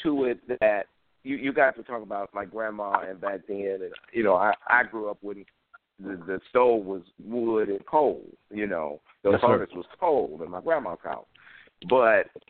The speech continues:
Speaker 1: if you don't get, as a parent, as a father, if you, uh, and what I'm gonna do is I'm gonna get more involved. Being out here these last little couple of months put me back in that mix. I spent twenty years,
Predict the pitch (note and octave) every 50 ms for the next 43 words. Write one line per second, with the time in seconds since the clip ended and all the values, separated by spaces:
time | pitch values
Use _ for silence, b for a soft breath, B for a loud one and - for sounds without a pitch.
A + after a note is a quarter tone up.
0 | - _ _ _ _ _ _ - B2 A#2+ G#2 F#2+ G#2+ G#2 G#2+ B2 C#3+ D#3+ F3 F#3
1 | F3+ F3+ E3+ D#3+ D#3 D#3 D#3 D3 B2+ G2+ B2 C3 C3 C3+ C3+ C3 _ _ _ _
2 | _ _ _ _ _ _ _ _ _ - B B B B B B B - A#2+ B2+
3 | A#2+ G2 G2+ - - _ - - E3 D3+ D3 B2 G#2+ F#2+ F#2+ F#2+ F2+ F#2 F2 _
4 | - B2 C3 B2+ A2+ G2+ E2+ F2+ E2+ - - F#2+ G2 F2+ - G2+ G2+ G#2+ A2 G#2+
5 | G2+ F#2 - - - A#2 A#2+ - C3 C3+ C#3 C#3+ C3+ C#3 B2+ _ b b b b
6 | b G#2+ C3+ D#3+ E3 D#3+ D#3 D3+ C#3 D#3 D3+ C3+ A#2+ G#2+ F#2+ - F3 G#3 G#3 D3
7 | A#2+ G#2 G2 G2 _ b b b - A2 G#2 C3+ C3 B2 A#2 B2+ A#2+ A2 G2+ A2+
8 | G#2+ G2 G#2 A2+ A#2 G#2+ F#2+ F2 E2+ E2+ G2 F#2 E2 D#2 D2+ - - C3+ D3 C#3
9 | B2+ A#2+ A#2 A#2+ A#2+ A2 G#2+ G2 G2+ A2+ G#2 G2+ F#2+ - G2+ F#2+ - - G#2+ G2
10 | - G2 F2+ G2+ G2+ F#2 E2+ _ - A2 - - F#2+ F#2+ F2 - G2+ F#2+ F2 -
11 | - F2+ E2+ F2 F2 E2 - F2 F#2+ F#2 E2+ D2 - G2+ G2+ G2+ - - A2 G2+
12 | F#2+ - - A2 G#2 G2+ G2 G2+ G2+ G2 G2 F#2+ F#2